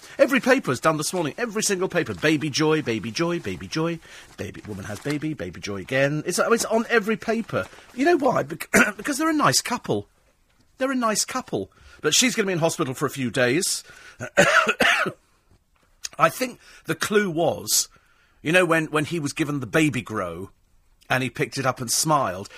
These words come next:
and then she's been pictured a few times holding her, her tummy. And so that's either 'cause she's thinking, "Oh, please, God, let me not be <laughs> sick this early." That, otherwise, that will really give it away.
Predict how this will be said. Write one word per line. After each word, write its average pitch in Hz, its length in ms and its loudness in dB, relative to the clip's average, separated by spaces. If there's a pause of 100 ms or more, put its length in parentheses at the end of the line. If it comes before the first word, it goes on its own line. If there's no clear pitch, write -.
(100)
and 139 100 -2
then 147 160 0
she's 196 320 0
been 147 140 -2
pictured 147 340 -2
a - 40 -2
few 165 200 -2
times 98 320 -2
holding 120 300 0
her, 113 200 2
her 120 120 -4
tummy. 95 480 -2 (560)
And - 80 -12
so 143 60 0
that's 139 140 2
either 165 240 2
'cause 127 160 -4
she's 120 180 -4
thinking, 120 240 -6
"Oh, 113 60 -8
please, 117 300 -10
God, 104 240 -6
let 98 120 -10
me 113 60 -10
not 113 160 -10
be - 80 -14
<laughs> - 40 -16
sick - 420 0
this 120 220 -4 (120)
early." 95 320 -6 (420)
That, - 180 0
otherwise, 113 340 -2
that - 100 -10
will 113 140 -10
really 110 220 -2
give 110 160 -4
it 107 80 -4
away. 107 320 -2